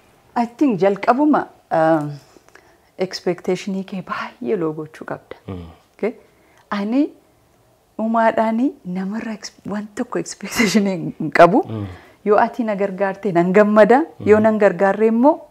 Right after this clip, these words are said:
Speaker 1: waan
Speaker 2: Baay'ee
Speaker 1: inni
Speaker 2: gaariidha.
Speaker 1: hin dandeenyeefi jedhee yaada malee
Speaker 2: Mm.
Speaker 1: hammeenyaaf jedhee hin yaadu.
Speaker 2: Mm.
Speaker 1: Lammata gaafa na achi dhufuusi, eh, tokkoffaa kan beekuu qabnu,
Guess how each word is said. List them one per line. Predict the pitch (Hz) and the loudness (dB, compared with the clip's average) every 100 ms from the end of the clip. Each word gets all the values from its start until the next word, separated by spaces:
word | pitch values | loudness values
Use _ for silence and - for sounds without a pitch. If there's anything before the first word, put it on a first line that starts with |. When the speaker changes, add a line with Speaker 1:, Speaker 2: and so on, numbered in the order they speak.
| _ _ _ - | _ _ _ 4
Speaker 1:
waan | 220 247 | 8 8
Speaker 2:
Baay'ee | 262 | 8
Speaker 1:
inni | 254 | 6
Speaker 2:
gaariidha. | 254 240 | 6 4
Speaker 1:
hin | 220 | 6
dandeenyeefi | 220 220 208 202 180 175 196 | 6 8 8 8 8 2 4
jedhee | 185 - 202 202 | 4 6 4 6
yaada | 180 160 165 | 8 8 6
malee | 190 - - 107 | 6 4 2 -12
Speaker 2:
Mm. | 95 | -4
Speaker 1:
hammeenyaaf | 180 180 185 180 165 156 | 2 4 4 4 2 2
jedhee | 151 156 151 | 0 2 0
hin | 160 | 0
yaadu. | - 107 | -2 -4
Speaker 2:
Mm. | 104 90 - - - 202 | -10 -12 -18 -20 -8 -2
Speaker 1:
Lammata | 226 247 | -2 0
gaafa | 226 233 254 | 2 2 0
na | 220 | -4
achi | 185 - | -6 -8
dhufuusi, | 202 240 240 349 - - - _ _ | -8 -6 -2 -2 -2 -14 -20 _ _
eh, | - 90 - - - _ _ _ _ - - _ - | -6 -4 -4 -6 -12 _ _ _ _ -20 -20 _ -16
tokkoffaa | 220 - 247 311 | -12 -6 2 4
kan | 294 220 | 4 6
beekuu | 196 208 262 | 6 6 4
qabnu, | 262 190 151 | -2 0 -4